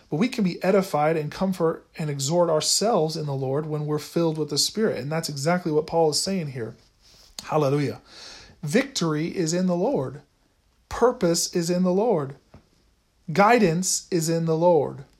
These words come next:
It comes from the Lord. It's given to us as we walk in the light.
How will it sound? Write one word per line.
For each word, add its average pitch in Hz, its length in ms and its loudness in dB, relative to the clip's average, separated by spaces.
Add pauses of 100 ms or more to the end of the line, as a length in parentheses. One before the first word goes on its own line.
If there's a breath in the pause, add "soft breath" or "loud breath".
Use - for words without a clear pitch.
(280)
It 165 180 -4
comes 190 380 0
from 214 360 2
the 156 100 2
Lord. 123 380 -4 (380 soft breath)
It's - 400 -4 (1160 soft breath)
given 185 400 2
to - 360 -2
us 156 520 -4 (100)
as 170 180 0
we 160 160 -2
walk 175 460 2
in 165 140 -2
the 156 80 -2
light. 165 420 -4